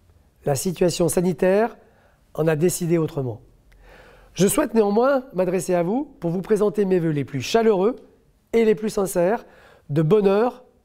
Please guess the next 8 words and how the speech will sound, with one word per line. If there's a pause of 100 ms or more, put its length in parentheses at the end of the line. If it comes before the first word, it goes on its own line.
(140)
de
santé (260)
et
de
prospérité. (1300)
Deux
mille
vingt